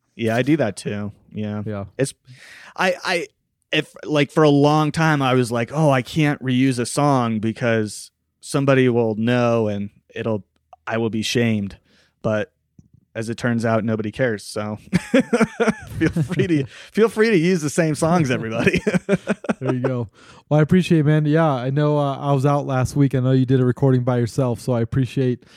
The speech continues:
Speaker 2: uh, you filling in, man. But, um, yeah, you didn't ask about my, where I was even at, so I'm just gonna go ahead and tell you. But, uh,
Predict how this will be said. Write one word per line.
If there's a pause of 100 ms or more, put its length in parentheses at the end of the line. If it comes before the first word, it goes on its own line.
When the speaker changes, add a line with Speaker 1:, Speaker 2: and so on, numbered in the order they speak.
(600)
Speaker 2:
uh,
you
filling
in,
man.
But,
um, (400)
yeah,
you
didn't
ask
about
my,
where
I
was
even
at,
so
I'm
just
gonna
go
ahead
and
tell
you.
But,
uh,